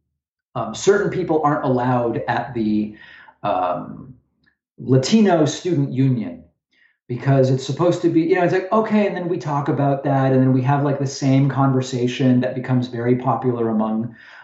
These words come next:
um, the, the usual suspects online, and, and, like, do we resol-, do we ever really resolve anything? I don't know, maybe. Like, certainly those things are still going on, but at this point, it, it's not really a serious part of the movement for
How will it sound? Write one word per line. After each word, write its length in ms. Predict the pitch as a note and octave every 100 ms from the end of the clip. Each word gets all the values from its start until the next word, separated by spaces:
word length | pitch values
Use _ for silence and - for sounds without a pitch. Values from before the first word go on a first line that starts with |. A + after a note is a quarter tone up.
| -
um, 720 | G#2 G2+ G2 G2 G2+ A2+ -
the, 160 | C3 B2
the 140 | B2
usual 380 | B2+ C#3+ C#3 B2+
suspects 640 | - C3 B2 C3+ B2 -
online, 640 | - B2+ B2+ A2+ A2+ A2+ A2+
and, 160 | A2 A#2+
and, 220 | C3 A#2+
like, 180 | A#2 -
do 140 | C3
we 60 | C3+
resol-, 360 | B2 A#2+ C3
do 100 | C3
we 140 | B2 D3
ever 140 | D3+
really 320 | B2 C#3+ C#3
resolve 420 | B2+ B2+ B2+ B2
anything? 340 | B2+ B2+ B2+ B2+
I 100 | -
don't 120 | D#3+
know, 100 | D3
maybe. 460 | C3+ A#2+ B2 B2+ B2+
Like, 280 | C3+ - - _ _ _ _ -
certainly 440 | - B3+ A3 F#3+
those 240 | D#3 C#3+
things 200 | - C#3
are 60 | B2+
still 220 | - B2+
going 240 | A2+ G#2 G2
on, 340 | G2 F2 F2 -
but 120 | C#3
at 120 | C3+
this 240 | G#3 G#3 -
point, 400 | D#3+ C3+ A#2+ D3
it, 40 |
it's 260 | D3 B2+ E3+
not 180 | G#3
really 240 | E3+ - C3
a 60 |
serious 580 | A2 - C3+ C3+ C3+ B2
part 420 | - B2 A#2+ A#2 -
of 240 | G#2 G#2+
the 80 | A2+
movement 520 | A2+ B2 B2+ B2 -
for 520 | - A2+ G#2+ G#2 G#2